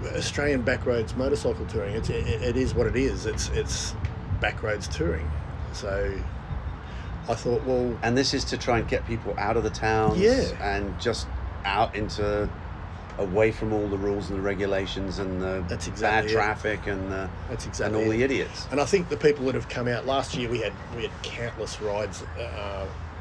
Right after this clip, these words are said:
Speaker 1: where we took a lot of people out. And I, I think it opens people's eyes to the fact that there are no police out there. There are no radars. There are no, there are no cameras.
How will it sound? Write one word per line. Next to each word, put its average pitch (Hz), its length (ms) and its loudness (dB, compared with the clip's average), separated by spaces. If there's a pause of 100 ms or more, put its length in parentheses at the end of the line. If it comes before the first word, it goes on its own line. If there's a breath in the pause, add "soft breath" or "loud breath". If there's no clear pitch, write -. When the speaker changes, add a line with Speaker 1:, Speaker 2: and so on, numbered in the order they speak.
Speaker 1:
where 110 120 0
we 101 80 -6
took - 180 -8 (560)
a - 40 -4
lot 117 120 0
of - 160 -2
people 107 300 -4
out. 98 160 -4 (800 loud breath)
And 117 120 -2
I, 110 40 -2 (260)
I - 60 -8
think 143 160 -2 (100)
it 127 100 4
opens 160 300 4
people's 107 300 2
eyes 113 260 2
to 113 60 -4
the 104 100 -2
fact 107 300 -2
that 113 140 2 (1300 loud breath)
there 139 140 8
are 147 100 8
no 139 140 4
police 107 440 0
out 110 160 2
there. 110 120 4
There 110 120 4
are - 20 4
no 131 180 4
radars. 101 540 2
There 110 100 0
are 117 40 2
no, 123 160 4 (140)
there 117 140 2
are 123 40 0
no 123 160 0
cameras. 104 600 -4